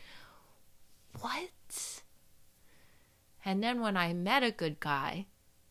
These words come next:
it became even more <laughs> obvious to me, like, "Well, that's a lie. And that's a lie, and that's a lie, and that's a lie. It's everybody but you, apparently."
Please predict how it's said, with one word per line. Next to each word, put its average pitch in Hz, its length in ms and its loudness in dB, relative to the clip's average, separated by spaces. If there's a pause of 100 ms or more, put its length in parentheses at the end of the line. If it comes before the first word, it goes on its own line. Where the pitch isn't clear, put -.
(500)
it 190 140 -4
became 180 360 -2
even 156 300 -2
more 233 280 6
<laughs> - 0 -
obvious 180 580 4
to 190 120 -2
me, 156 220 0
like, 151 240 -2 (520)
"Well, - 360 -10
that's - 200 -4
a - 60 -4
lie. - 500 -8 (960)
And - 140 -10
that's - 240 -8
a - 60 -4
lie, - 220 -6
and - 140 -10
that's - 220 -10
a - 60 -8
lie, - 260 -8
and - 100 -12
that's - 220 -10
a - 60 -12
lie. 117 240 -10
It's - 160 -10
everybody 220 760 0
but - 360 -4
you, 143 400 -6
apparently." - 720 -8